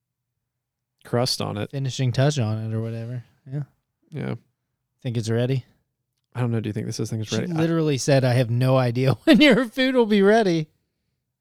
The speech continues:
Speaker 1: First of all, we ordered, like, one large pizza, and she starts looking at
Speaker 2: Oh,
Speaker 1: salad
Speaker 2: dude.
Speaker 1: boxes. She's like, "Could this be their large pizza?" Like, that's a salad, ma'am.
Speaker 2: <clears throat>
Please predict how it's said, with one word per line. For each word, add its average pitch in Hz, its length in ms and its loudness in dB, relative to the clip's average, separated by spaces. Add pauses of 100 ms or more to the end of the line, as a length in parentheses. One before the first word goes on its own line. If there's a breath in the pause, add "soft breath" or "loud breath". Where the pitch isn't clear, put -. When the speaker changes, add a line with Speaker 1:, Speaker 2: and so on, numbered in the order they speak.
Speaker 1:
First 147 200 -2
of 143 40 6
all, 120 80 6
we 127 100 4
ordered, 139 200 4
like, 117 140 0
one 117 220 -2
large 123 260 0
pizza, 123 260 -2
and 110 120 -4
she 127 120 -4
starts 131 260 0
looking 123 300 0
at 113 60 -2
Speaker 2:
Oh, - 20 -10
Speaker 1:
salad 117 480 -2
Speaker 2:
dude. 104 60 -8
Speaker 1:
boxes. 98 520 -6
She's 123 160 -2
like, 117 140 0
"Could 113 180 -2
this 117 160 0
be 143 140 4
their 151 180 6
large 151 360 4
pizza?" 170 440 2 (320)
Like, 120 140 -4
that's 170 220 4
a 165 40 2
salad, 123 520 2
ma'am. 107 420 -4
Speaker 2:
<clears throat> 82 100 -16